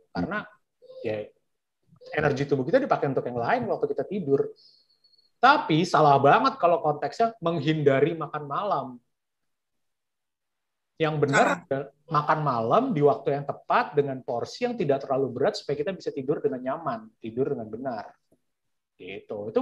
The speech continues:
Speaker 1: itu dua hal yang berbeda total
Speaker 2: Hmm.
Speaker 1: antara menghindari dan mengurangi. Jadi harus, harus lebih jelas persepsinya. Nah, kalau, kalau makan malam sesuai dengan jamnya, sesuai dengan porsinya, sesuai dengan apa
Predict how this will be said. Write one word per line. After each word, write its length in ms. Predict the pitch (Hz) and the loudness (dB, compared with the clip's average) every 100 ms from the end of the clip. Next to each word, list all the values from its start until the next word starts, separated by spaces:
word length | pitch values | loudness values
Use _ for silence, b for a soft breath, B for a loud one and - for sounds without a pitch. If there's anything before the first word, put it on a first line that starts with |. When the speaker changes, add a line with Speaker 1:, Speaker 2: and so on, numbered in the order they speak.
| 220 | -2
Speaker 1:
itu 160 | 220 285 | -4 0
dua 240 | 196 143 | 4 6
hal 160 | 131 131 | 6 4
yang 160 | 135 | 2
berbeda 320 | 127 123 117 | 0 0 -2
total 560 | 135 180 - 160 127 - | -2 -2 -2 -4 -4 -8
Speaker 2:
Hmm. 240 | - - - | -18 -18 -8
Speaker 1:
antara 380 | 131 131 127 | -2 0 0
menghindari 1120 | 123 123 127 120 120 117 110 107 170 254 262 - _ | -2 -4 -6 -6 -4 -2 -2 -2 0 0 -2 -8 _
dan 240 | - 117 113 | -6 -4 -4
mengurangi. 720 | 113 113 107 107 117 107 - - | -4 -6 -6 -8 -8 -8 -12 -6
Jadi 240 | 151 220 - _ | -4 -4 -8 _
harus, 400 | - 123 135 131 | -2 0 0 -2
harus 320 | - 139 139 156 | 0 2 2 2
lebih 240 | 143 131 | 2 4
jelas 240 | 208 233 | 4 4
persepsinya. 640 | - - 233 - 185 139 117 _ _ _ _ _ _ _ _ 185 | 0 -6 -6 -6 -8 -10 -12 _ _ _ _ _ _ _ _ 0
Nah, 80 | |
kalau, 400 | 180 180 180 180 | 4 4 4 2
kalau 240 | 180 180 180 | 0 0 0
makan 320 | 175 175 175 | -2 -2 -4
malam 360 | 170 165 160 160 160 | 0 2 2 0 -6
sesuai 400 | - - 160 151 | -12 0 4 6
dengan 240 | 143 143 | 6 2
jamnya, 560 | 135 139 120 120 151 226 | 2 0 0 -6 -6 -8
sesuai 320 | - 160 143 | -2 0 0
dengan 160 | 135 135 | 0 -2
porsinya, 720 | - - - 131 113 120 202 | -2 -2 -6 -8 -6 -6 -6
sesuai 400 | - - 190 175 | -6 2 6 8
dengan 240 | 156 151 | 6 2
apa 240 | 156 147 | -4 -2